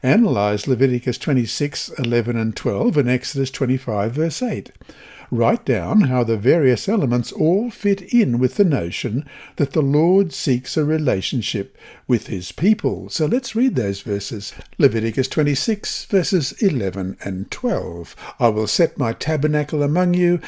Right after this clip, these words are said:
and my soul shall not abhor you. I will walk among you and be your God, and you shall be my people." And we'll compare that with Exodus twenty-five, verse eight, "And let them make me a sanctuary that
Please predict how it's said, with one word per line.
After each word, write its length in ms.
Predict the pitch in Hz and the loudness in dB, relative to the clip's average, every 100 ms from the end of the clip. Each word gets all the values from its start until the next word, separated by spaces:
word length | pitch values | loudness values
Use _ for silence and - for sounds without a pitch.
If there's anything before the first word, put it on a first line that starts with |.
| - | -6
and 200 | - 139 | 0 2
my 160 | 127 120 | 2 0
soul 480 | - - 165 160 165 | -2 0 2 2 0
shall 220 | - 139 | -2 0
not 340 | 120 127 143 | 0 0 0
abhor 440 | 156 135 165 165 143 | -2 -2 -2 0 0
you. 360 | 107 92 95 - _ - - | -2 -4 -8 -14 _ -20 -6
I 140 | 135 127 | 2 2
will 320 | 123 113 120 - - | 2 0 -2 -8 -6
walk 540 | 139 143 240 254 - | 0 2 2 0 -4
among 480 | - 127 139 143 147 | -2 2 2 2 2
you 300 | 135 147 156 | 0 0 -2
and 320 | - 117 110 | -2 -2 0
be 120 | 110 175 | 0 0
your 360 | 175 135 107 | 2 2 0
God, 560 | 104 90 92 - 117 - - - - | -2 -6 -6 -8 -10 -12 -16 -20 -8
and 180 | 139 107 | -4 -2
you 180 | 120 131 | 0 0
shall 220 | 135 156 | 0 -4
be 280 | 110 90 85 | -4 -6 -6
my 260 | 87 98 107 | -6 -6 -4
people." 580 | - 196 202 123 - - - - _ _ | 0 0 0 -6 -8 -20 -20 -20 _ _
And 200 | 135 120 | -2 0
we'll 140 | 113 | -2
compare 420 | - 110 - 185 143 | -2 -4 -2 -2 0
that 240 | 131 - | 0 0
with 240 | 123 - - | -4 -4 -2
Exodus 460 | 139 107 - 110 - | 0 0 -2 -4 -4
twenty-five, 640 | - 135 107 123 98 98 | -2 -2 -2 -4 -4 -6
verse 320 | 98 92 - | -6 -6 -4
eight, 280 | 160 202 233 - - - | -2 -2 -4 -12 -18 -2
"And 180 | 165 139 | 2 4
let 260 | 170 294 - | 2 2 0
them 220 | 202 180 | 2 2
make 300 | 170 165 - | 0 -2 -2
me 100 | 151 | 0
a 80 | 143 | 0
sanctuary 840 | - 196 208 - 127 101 90 104 - - - | 0 0 0 -2 -2 -2 -4 -8 -14 -16 -6
that 180 | 135 | -6